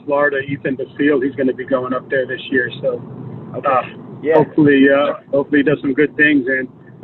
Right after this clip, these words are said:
Speaker 1: a lot of the Florida kids are, are coming to Iowa. It's pretty good, whether it's the Hawkeyes or U N I or the, uh, uh, Grandview. You guys have
Speaker 2: Yep.
Speaker 1: schools all over the place out there.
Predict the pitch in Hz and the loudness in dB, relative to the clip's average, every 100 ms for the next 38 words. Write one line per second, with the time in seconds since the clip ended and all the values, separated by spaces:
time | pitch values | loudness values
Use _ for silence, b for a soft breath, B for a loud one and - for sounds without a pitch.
0 | - 147 151 147 - 156 156 160 - 151 | -8 -2 -2 -2 -2 0 2 2 0 0
1 | 139 139 131 123 123 170 156 143 143 160 | 2 2 2 2 -2 0 2 2 2 2
2 | 139 123 131 - - 139 131 151 135 135 | 0 -4 -8 -10 -6 -4 -2 -2 0 0
3 | 135 131 - 131 120 156 - 156 143 147 | 0 -4 -8 -10 -4 -4 -2 -4 -2 -2
4 | 123 120 110 - - - - 156 165 147 | -4 -8 -8 -12 -20 -14 0 2 4 2
5 | 147 151 147 135 117 113 _ - - - | 0 0 0 0 -4 -8 _ -20 -14 -12
6 | - 131 135 131 131 123 117 110 - - | -12 -8 -4 0 0 0 -2 -6 -10 -18
7 | - - 120 139 151 147 139 139 147 151 | -20 -16 -8 2 4 4 2 2 2 2
8 | 156 147 147 127 113 139 123 120 143 147 | 0 0 0 0 -2 -4 -4 -4 0 2
9 | 135 139 127 135 139 131 131 - - 127 | 2 -2 -2 -2 -4 -8 -8 -10 -10 -10
10 | 113 123 113 | -8 -10 -12